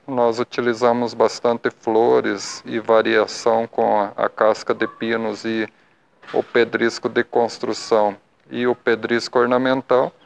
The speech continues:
é, quebrou bastante a artificialidade que estaria,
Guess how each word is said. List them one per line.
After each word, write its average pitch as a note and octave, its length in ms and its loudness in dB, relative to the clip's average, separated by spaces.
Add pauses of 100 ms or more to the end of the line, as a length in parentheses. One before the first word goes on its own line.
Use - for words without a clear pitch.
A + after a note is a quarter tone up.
(800)
é, C#3+ 160 -2
quebrou C#3+ 420 2
bastante C#3+ 560 2
a D3+ 40 4
artificialidade D3 1120 0
que - 120 -12
estaria, B2+ 640 -2